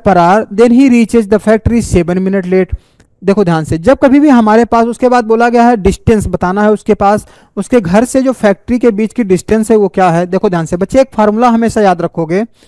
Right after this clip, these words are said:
अगर कभी भी डिस्टेंस निकालना होगा, एस वन into एस टू इक्वल में डिस्टेंस divide by टी वन डिफरेंस टी टू,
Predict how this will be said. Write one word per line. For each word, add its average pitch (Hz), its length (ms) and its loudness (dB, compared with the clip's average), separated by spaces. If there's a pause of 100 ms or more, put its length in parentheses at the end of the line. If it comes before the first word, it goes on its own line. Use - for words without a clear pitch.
(300)
अगर 226 200 2
कभी 247 220 2
भी 247 100 0
डिस्टेंस 214 440 -2
निकालना 170 320 -2
होगा, 143 420 -4
एस 185 260 -4
वन 202 340 -4 (440)
into 208 340 -2 (100)
एस 190 340 0
टू 196 240 -6 (340)
इक्वल 220 320 0
में 196 280 0
डिस्टेंस 214 520 -2
divide 196 420 2
by 185 300 0 (600)
टी 233 200 2
वन 247 380 -2
डिफरेंस 233 640 -4
टी 180 140 -4
टू, 147 280 -10